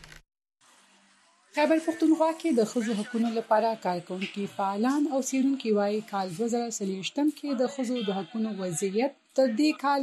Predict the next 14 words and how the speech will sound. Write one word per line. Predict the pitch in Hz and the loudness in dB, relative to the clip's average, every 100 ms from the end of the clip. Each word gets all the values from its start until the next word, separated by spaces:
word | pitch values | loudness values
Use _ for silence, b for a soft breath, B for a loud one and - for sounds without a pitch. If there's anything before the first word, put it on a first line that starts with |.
| 247 | 0
اخره | 202 - 262 | -2 0 0
څه | 247 - 196 | 0 0 -2
ډېر | 202 | -2
ښه | - - | -4 0
نه | 262 302 | 2 4
و | 339 - _ | 2 -4 _
او | - 240 | 2 2
یره | 254 349 | 4 2
څرګندوي | 339 240 208 190 208 226 | 0 0 0 -2 -2 -2
سږ | 220 233 | -4 -2
کال | 247 226 | 0 0
په | 220 - | 0 -6
خیبر | 190 175 | -6 -6
پښتونخوا | - 156 180 175 - | -8 -14 -10 -6 0